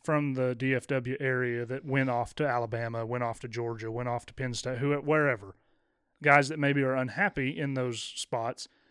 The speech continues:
he's gonna try to work them out of the portal, come back home. Um, I think that, you know, that's kinda what he did at S M U, and I think he's gonna be able to do that a little bit better at T C U because obviously you have more resources. It's, it's a bigger brand. It's, you know,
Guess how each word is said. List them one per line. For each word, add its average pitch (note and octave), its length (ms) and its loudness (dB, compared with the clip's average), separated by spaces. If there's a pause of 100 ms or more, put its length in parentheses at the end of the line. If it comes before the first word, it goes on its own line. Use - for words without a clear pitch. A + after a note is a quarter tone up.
(120)
he's F3 160 0
gonna F3 160 0
try D3+ 160 2
to C#3 80 2
work D3 320 2
them D3 180 0
out C3+ 140 4
of B2+ 60 -2
the A#2+ 60 -2
portal, C#3 520 2 (560)
come D3 180 0
back B2 200 -2
home. A2 320 -2 (600)
Um, A#2+ 240 2
I A#2 60 2
think C3 300 -2
that, C3+ 140 -4 (220)
you B2+ 140 -2
know, B2 80 0
that's C3 180 2
kinda D#3 200 2
what D3 140 4
he C#3+ 80 2
did C3 180 2
at C3+ 80 2
S C3 180 0
M B2+ 140 -2
U, D#3 320 -2 (380)
and C#3 120 0
I B2+ 60 4
think C#3+ 200 0
he's D#3+ 180 0
gonna E3+ 160 2
be D3+ 100 6
able D#3 160 6
to C3+ 60 -2
do D3 160 2
that C#3+ 140 4
a C3 60 0
little F#3+ 180 6
bit D3 160 0
better C#3+ 240 4
at C3+ 60 -4
T D3 140 -4
C C#3+ 160 -4
U C#3 180 -2
because B2 260 -6
obviously B2+ 360 -2
you B2 80 -4
have C3 180 -2
more C#3+ 140 -4
resources. B2+ 680 -4
It's, - 260 -10
it's C3 140 -8
a B2 60 -8
bigger B2 280 -2
brand. A#2 500 -4
It's, - 360 -8
you B2 80 -10
know, A2 300 -8